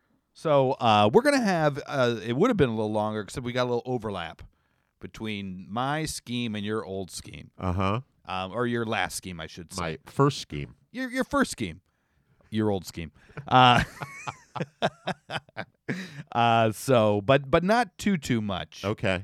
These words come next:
Speaker 1: I, I got some flowers for it, and then I go in different directions.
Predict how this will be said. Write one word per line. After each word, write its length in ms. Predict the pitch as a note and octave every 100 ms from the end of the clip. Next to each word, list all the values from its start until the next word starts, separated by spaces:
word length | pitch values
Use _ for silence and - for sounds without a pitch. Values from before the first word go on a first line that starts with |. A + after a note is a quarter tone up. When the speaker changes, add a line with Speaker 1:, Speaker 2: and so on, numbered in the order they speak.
| G#2
Speaker 1:
I, 240 | A#2+ C#3+
I 20 |
got 160 | D#3 D#3+
some 140 | D#3
flowers 480 | C3+ D3 C#3+ D3 D3
for 260 | - D3 D3
it, 40 | C3+
and 60 |
then 120 | B2 A#2
I 80 |
go 220 | A2 A#2+ A#2
in 100 | A2
different 280 | G#2+ A2
directions. 520 | F#2 F#2 E2+ - E2+